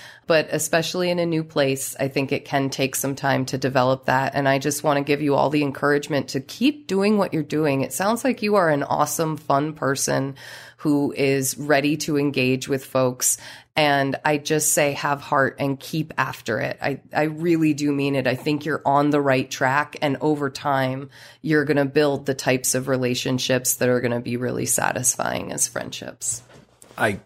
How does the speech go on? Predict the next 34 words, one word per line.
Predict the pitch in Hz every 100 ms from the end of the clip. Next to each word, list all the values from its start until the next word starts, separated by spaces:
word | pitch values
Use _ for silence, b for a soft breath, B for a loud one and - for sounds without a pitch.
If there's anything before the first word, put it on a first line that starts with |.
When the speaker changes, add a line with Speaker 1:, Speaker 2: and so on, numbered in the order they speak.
| _ -
Speaker 2:
couldn't | 160 151 143
agree | 117 127 113
more. | 104 101 85 85 -
And | 117 98 95 - -
before | 123 - 135
we | 147
close | 139 - 117 117
out | 107
our | 101 -
answer, | 90 87 - 87 87
I |
also | 104 - 117
wanna | 104 101 90
address | 90 98 95 -
the | 98 87
point | - - 160 156
of | -
etiquette | 101 101 - - 82 - 107
that | 90 -
Abby | 92 82 90
raises, | 85 85 82 90 82 -
which | 101 -
is | 104 -
Speaker 1:
Mm. | 254 226
Speaker 2:
the | 156
question | - 131 156 143
of | 120
reciprocating | 113 - - 104 - 92 90 87
invitations. | 92 87 85 80 78 - - 101 - - -
Speaker 1:
Yeah. | 104 95 90 90
Speaker 2:
And | 90 - B B B B _ _ -
th-, | 120 131
there | 127 113
is | - 113 110 104